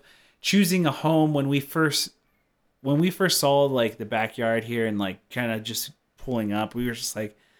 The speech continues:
"I love it already." Like, we were just, like, into it so much. And, you know, being the neighborhood that it is, and, um, a lot of the things that it check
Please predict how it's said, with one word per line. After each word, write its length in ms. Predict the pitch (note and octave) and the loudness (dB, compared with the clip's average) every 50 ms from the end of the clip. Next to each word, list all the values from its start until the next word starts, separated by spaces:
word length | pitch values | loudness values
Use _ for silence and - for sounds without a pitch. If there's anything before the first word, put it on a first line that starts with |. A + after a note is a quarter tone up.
| _ _ _ _ - | _ _ _ _ -8
"I 80 | E3 | -4
love 220 | D3+ A#2+ A2 G#2+ G#2 | 0 0 0 0 0
it 80 | G2 | -2
already." 460 | G2 F#2 F#2+ G2 G2+ G2+ G2 F#2 F#2+ A2 | -2 -2 -2 0 0 0 0 -2 -4 -4
Like, 320 | A#2 G#2+ G#2 G#2 - - A2+ | -4 -4 -4 -4 -8 -10 -6
we 120 | B2+ C#3+ C#3 | -2 0 2
were 120 | C3+ B2+ | 2 0
just, 200 | A#2+ B2 - - | 0 -2 -4 -4
like, 120 | A2+ G#2 | -4 -4
into 340 | G#2+ G#2+ A2 G#2+ - - G#2+ | -2 -2 -2 -2 -2 -4 -6
it 120 | F#2+ F2 - | -6 -6 -6
so 260 | - - A#2 A2 G#2 | -4 -4 -2 -2 -2
much. 360 | G2+ G2 G2+ G2 G2 - - | -2 -2 -2 -4 -6 -6 -6
And, 220 | A2+ G#2+ G#2 G2+ - - - - _ _ _ _ - | -4 -4 -4 -6 -8 -12 -20 -20 _ _ _ _ -6
you 80 | A#2 | -2
know, 100 | A2+ A2 | -2 -2
being 360 | G#2 G#2 B2 A#2+ B2 B2 A#2+ A#2 | -2 0 0 0 2 2 0 0
the 120 | A2+ A#2+ A2+ | 0 0 0
neighborhood 560 | A2+ A2+ A#2 A#2 A2+ A2+ G#2 A2+ A2+ A2 G2 | 2 2 0 0 0 -2 -2 -2 -4 -2 0
that 160 | A2+ A2 G#2 | 0 0 0
it 100 | G#2+ G#2 | 0 0
is, 380 | A2+ A2+ A2+ A2+ A2+ A2 G#2+ A2+ | 2 2 2 2 0 0 -2 -4
and, 260 | G#2+ G#2 G#2 G2+ G#2 - _ _ _ _ _ _ _ - | -2 -2 -2 -4 -6 -10 _ _ _ _ _ _ _ -6
um, 500 | A#2 A2+ G#2+ G#2 G#2 G2+ G2 F#2+ E2 - _ _ _ _ _ - A2+ | -2 -2 0 0 0 -2 -2 -4 -8 -12 _ _ _ _ _ -12 -6
a 60 | A#2+ | -2
lot 200 | B2 B2 C3 B2+ | 0 2 2 0
of 100 | A#2 A2 | 0 -2
the 100 | A2+ G#2+ | -4 -6
things 320 | - - B2+ A2+ A2 G#2+ | -6 -4 -4 -4 -4 -4
that 120 | A#2 A2 G2+ | -4 -4 -4
it 80 | G2 - | -4 -2
check 400 | - - - B2 G#2+ G#2 - | -2 -2 -2 -2 -4 -6 -8